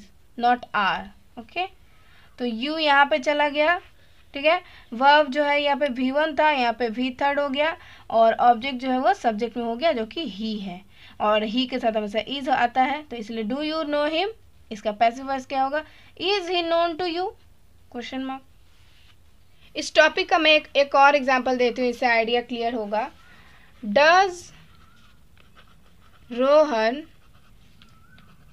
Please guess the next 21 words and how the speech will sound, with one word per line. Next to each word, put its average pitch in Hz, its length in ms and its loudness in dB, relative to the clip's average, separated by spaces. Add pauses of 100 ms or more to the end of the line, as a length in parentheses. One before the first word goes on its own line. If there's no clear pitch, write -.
(1040)
help 294 300 -2
you? 320 220 -2 (960)
क्या 330 160 6
रोहन 311 400 4
ने 320 100 2
तुम्हारी 285 320 0
मदद 269 340 0
की? 320 280 -16 (500)
ओके, 339 200 0 (380)
तो 262 140 -2
ये 269 140 -2
तो 311 120 2
एक्टिव 294 360 4
में 311 80 0
है, 285 200 0
इसको 262 180 -8
पैसिव 254 360 0
में 294 120 -4
कैसे 294 200 -4
चेंज 285 280 -6
करेंगे? 285 400 -2